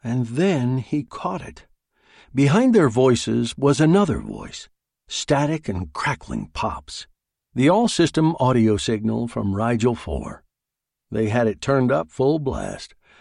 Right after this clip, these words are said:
The dull thunder of the monitor's voice boomed loudly. "The war. Always the war," he sighed,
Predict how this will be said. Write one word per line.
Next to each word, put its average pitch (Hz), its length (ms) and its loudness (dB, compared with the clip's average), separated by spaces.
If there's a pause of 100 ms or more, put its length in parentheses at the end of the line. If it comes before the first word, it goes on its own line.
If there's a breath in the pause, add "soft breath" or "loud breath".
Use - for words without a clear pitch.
(140 soft breath)
The 120 100 -2
dull 120 360 2
thunder 113 460 0
of 107 100 2
the 107 40 0
monitor's 113 640 0
voice 107 480 -2
boomed 120 540 4
loudly. 76 720 -6 (640)
"The 101 140 -8
war. 95 640 -6 (540)
Always 131 800 -8
the 110 140 -6
war," 64 680 -10 (640)
he 113 220 -2
sighed, - 520 -10